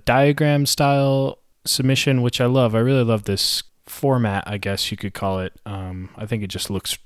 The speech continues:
really cool. So I'll do my best to describe it to you. It's actually kind of visual, but there's some text that goes along with it, and I'll, I'll describe it to you as best I can.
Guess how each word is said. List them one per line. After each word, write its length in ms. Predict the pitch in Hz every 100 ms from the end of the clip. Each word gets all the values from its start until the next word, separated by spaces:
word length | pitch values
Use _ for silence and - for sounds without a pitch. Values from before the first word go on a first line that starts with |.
| -
really 200 | 95 90
cool. 420 | - 95 87 90 - _
So 240 | - 123
I'll 200 | 107 113 113
do 180 | 156
my 320 | 165 135 127 117
best 440 | - 123 120 -
to 80 | 113
describe 400 | 107 - 120 113
it 80 | 107
to 120 | -
you. 160 | 107 104
It's 180 | 104 120
actually 380 | 117 - 107 101
kind 260 | 110 101
of 80 | 95
visual, 480 | 107 98 98 95 95
but 280 | 95 92 - _ _ _ -
there's 180 | 135 -
some 140 | 123
text 260 | - 117 -
that 60 |
goes 300 | 101 104 101
along 420 | 101 95 98 98 95
with 140 | 95
it, 160 | 95 101
and 100 | 110
I'll, 160 | 110 -
I'll 100 | 113
describe 420 | 101 - - 98
it 80 | 92
to 100 | -
you 60 | 92
as 120 | 90
best 260 | - 92 90
I 60 |
can. 360 | - 98 95